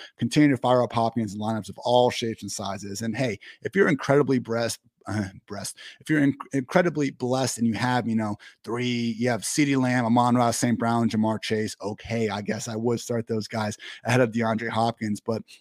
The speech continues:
guys, I was already getting some questions like DeVonta Smith and, you know, um, DeVonta Smith, I think, like, Gabriel Davis and DeAndre Hopkins. Come on, what more do you want from Hopkins at this point? He's been doing it with Kyler. He's been doing it with Colt.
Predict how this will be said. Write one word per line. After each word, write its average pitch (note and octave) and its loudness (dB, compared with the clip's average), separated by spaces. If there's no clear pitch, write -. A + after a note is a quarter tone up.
guys, E3 0
I D3 -2
was D#3+ 0
already B2+ -2
getting A#2 -6
some A#2+ -2
questions A2 -4
like G#2 -4
DeVonta G#2+ -4
Smith C3 4
and, G#2 -2
you G#2+ 0
know, G2+ -4
um, G2 -8
DeVonta C3 2
Smith, C3 4
I - -2
think, A#2+ 0
like, G2+ -8
Gabriel A#2+ 0
Davis A2+ -2
and A2 2
DeAndre G2+ -6
Hopkins. A#2 0
Come D4 8
on, C4+ 10
what G#3 8
more G#3+ 10
do A3 8
you G#3+ 8
want G3+ 8
from E3 2
Hopkins D3 4
at A#2+ 0
this A2 -6
point? B2 0
He's A2 -2
been G#2+ -2
doing C#3+ 2
it F3 2
with D#3+ 0
Kyler. B2+ 2
He's B2 2
been G#2+ -2
doing C3+ 6
it - 4
with A#2+ 0
Colt. B2+ 2